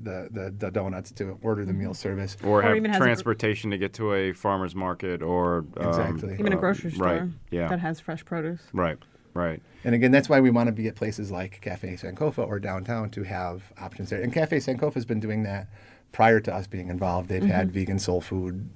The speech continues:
Speaker 1: there from time to time. They do smoothies on the weekends. They're
Speaker 3: Mm-hmm.
Speaker 1: trying to get healthy food to people
Speaker 2: Mm-hmm.
Speaker 1: on the south side.
Speaker 2: That's their
Speaker 1: So
Speaker 2: mission.
Speaker 3: What, what advice would you have for, um, for s-, someone who wants to get started, gets started,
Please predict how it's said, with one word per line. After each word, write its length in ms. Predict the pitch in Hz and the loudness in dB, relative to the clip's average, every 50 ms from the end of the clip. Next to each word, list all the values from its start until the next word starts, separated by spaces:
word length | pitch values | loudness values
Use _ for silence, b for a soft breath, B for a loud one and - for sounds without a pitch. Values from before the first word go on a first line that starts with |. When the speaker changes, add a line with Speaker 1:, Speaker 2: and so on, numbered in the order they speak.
| - - | -16 -14
Speaker 1:
there 320 | 85 92 110 101 92 92 98 | -8 -4 0 2 2 2 2
from 160 | - 92 90 | 0 -2 -2
time 220 | - 95 90 90 87 | 0 0 0 0 -2
to 80 | 95 | -2
time. 300 | - 104 85 87 87 85 | -2 -2 -2 0 -2 -2
They 80 | 87 85 | -2 -4
do 80 | 90 | -4
smoothies 520 | 85 - - 92 92 90 90 90 85 - 90 | -6 -6 -4 -6 -4 -4 -4 -6 -4 -2 -2
on 60 | 90 | -2
the 80 | 90 90 | -2 -2
weekends. 500 | 92 92 92 - 90 90 90 90 87 - | -4 -6 -4 -4 -4 -2 -2 -4 -2 0
They're 120 | 104 101 | 2 2
Speaker 3:
Mm-hmm. 40 | 87 | 4
Speaker 1:
trying 240 | 98 92 90 92 92 | 4 2 2 0 -2
to 60 | 98 | -2
get 140 | 98 - - | -4 -4 -4
healthy 300 | - 87 82 - 87 87 | -4 -4 -4 -4 -6 -6
food 340 | - - 87 95 95 98 | -6 -8 -8 -8 -8 -8
to 80 | - 107 | -10 -8
people 400 | - 92 87 - - 92 92 - B B B B B B B B | -8 -8 -6 -6 -6 -8 -8 -8 B B B B B B B B
Speaker 2:
Mm-hmm. 200 | 196 185 170 185 - | 0 0 0 2 0
Speaker 1:
on 100 | - 90 | 0 0
the 80 | 92 | 0
south 240 | - - 95 92 - | -2 -4 -4 -4 -6
side. 200 | - - - - - | -8 -8 -4 0 0
Speaker 2:
That's 140 | 185 - | 0 0
their 120 | - 170 160 | 0 0 0
Speaker 1:
So 60 | 160 | 0
Speaker 2:
mission. 360 | 165 170 - - 170 170 165 - - - - _ _ _ - 190 180 165 B B B - | 0 -2 -2 -4 -6 -6 -6 -8 -12 -20 -20 _ _ _ -20 -20 -20 -20 B B B -10
Speaker 3:
What, 180 | 139 170 - 127 | -8 -6 -6 -4
what 160 | 180 220 269 | -4 -4 -2
advice 400 | 196 123 135 135 139 139 - - | -2 0 0 0 0 -2 -4 -6
would 160 | 139 131 123 | -6 -4 -2
you 100 | 123 120 | -2 -2
have 260 | 120 120 117 117 110 | 0 2 2 0 0
for, 480 | 110 - 113 107 107 104 101 85 - - | -2 0 0 2 2 2 2 0 -2 -2
um, 460 | 98 98 95 92 92 92 90 82 - - _ - _ _ _ | -2 0 0 0 -2 -4 -6 -8 -10 -14 _ -20 _ _ _
for 160 | - - 110 | -4 -4 -2
s-, 280 | - - - - - - - | -2 -2 -4 -8 -8 -8 -8
someone 480 | - - - 139 143 135 131 123 117 | -6 -4 -2 -2 0 0 2 2 2
who 580 | 110 113 117 110 107 104 101 95 90 - - - _ _ _ _ _ _ _ _ _ _ _ _ _ - - - - - | 2 2 2 2 2 2 0 -2 -4 -6 -10 -16 _ _ _ _ _ _ _ _ _ _ _ _ _ -20 -20 -20 -18 -16
wants 360 | 95 - 120 139 156 160 - | -8 -2 2 2 2 2 0
to 80 | - 123 | -2 -2
get 200 | 98 107 92 - | 0 0 -2 -2
started, 460 | - - 101 87 87 87 87 87 - | -2 -2 -2 -2 0 -2 -4 -4 -2
gets 240 | - 127 - - - | -2 -2 -2 -4 -8
started, 680 | - - - - 160 170 170 120 80 73 69 67 - | -12 -12 -8 -4 -2 0 0 0 -2 -2 -6 -10 -12